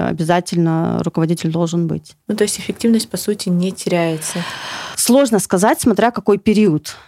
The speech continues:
Speaker 1: собственник отсутствует. Я, у меня есть пример в Иркутске, э, салона красоты, где собственник живет в Греции, и в целом у нее прекрасно все работает. На мой взгляд, очень многое зависит от головы. Если в твоем пространстве мира,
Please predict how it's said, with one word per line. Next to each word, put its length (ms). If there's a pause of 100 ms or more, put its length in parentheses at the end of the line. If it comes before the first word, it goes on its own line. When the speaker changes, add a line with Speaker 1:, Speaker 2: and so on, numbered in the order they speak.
(140)
Speaker 1:
собственник 520
отсутствует. 800
Я, 380
у 40
меня 140
есть 200
пример 420
в 80
Иркутске, 640
э, 500
салона 360
красоты, 420
где 280
собственник 520
живет 500
в 60
Греции, 640
и 40
в 80
целом 360
у 20
нее 280
прекрасно 520
все 160
работает. 560
На 160
мой 180
взгляд, 460
очень 280
многое 240
зависит 380
от 100
головы. 380
Если 280
в 80
твоем 400
пространстве 640
мира, 380